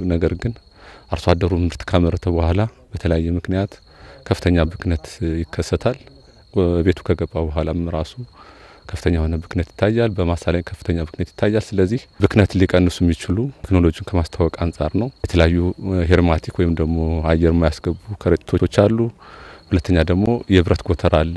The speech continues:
ሜታል ሳይሎ የምንለው ማለት ነው። እነዚህን አርሶ አደሩ ተጠቅሞ አንደኛ ብክነትን ማስቀረት ነው። ሁለተኛ ነገር ደግሞ ጤናው የተጠበቀ ምርት አምርቶ ለገበያ እንዲያቀርብ እሱም እንዲጠቀም ከማድረግ አንጻር ኬሚካል እንዳይጠቀም የሚከላከል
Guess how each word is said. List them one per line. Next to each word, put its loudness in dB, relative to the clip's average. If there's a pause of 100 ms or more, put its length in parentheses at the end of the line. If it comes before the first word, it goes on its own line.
ሜታል 0
ሳይሎ -4
የምንለው 0
ማለት 0
ነው። -2 (240)
እነዚህን 6
አርሶ 2
አደሩ 6 (320)
ተጠቅሞ 4 (520)
አንደኛ 6 (420)
ብክነትን 2
ማስቀረት 0
ነው። -2 (200)
ሁለተኛ 4
ነገር 4
ደግሞ 2 (140)
ጤናው 6
የተጠበቀ -2 (500)
ምርት 2 (200)
አምርቶ 2
ለገበያ 2
እንዲያቀርብ 0
እሱም -2
እንዲጠቀም -2
ከማድረግ 0
አንጻር 2
ኬሚካል 4
እንዳይጠቀም 0
የሚከላከል -2